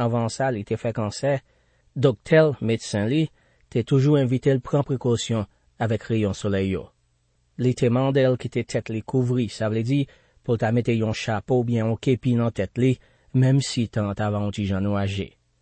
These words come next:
Li te ensiste pou doktè Magui pa t al ekspoze kò l nan solèy la konsa konsa. Paske,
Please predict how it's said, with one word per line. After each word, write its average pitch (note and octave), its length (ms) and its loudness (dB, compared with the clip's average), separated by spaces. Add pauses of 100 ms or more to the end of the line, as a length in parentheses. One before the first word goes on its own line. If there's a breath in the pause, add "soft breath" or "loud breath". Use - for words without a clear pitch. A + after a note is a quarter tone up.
(420)
Li B2 140 2
te C3 160 4
ensiste C3 580 -2
pou B2+ 160 -2
doktè A#2+ 320 0
Magui A#2+ 480 -2
pa B2 240 -2
t C3 80 -2
al B2 240 0
ekspoze C#3 560 0
kò A#2+ 200 0
l A2 80 -2
nan A2 100 -4
solèy G#2+ 320 0
la F#2 140 -4
konsa F#2 260 -4
konsa. F#2+ 300 -6 (540)
Paske, B2 280 -2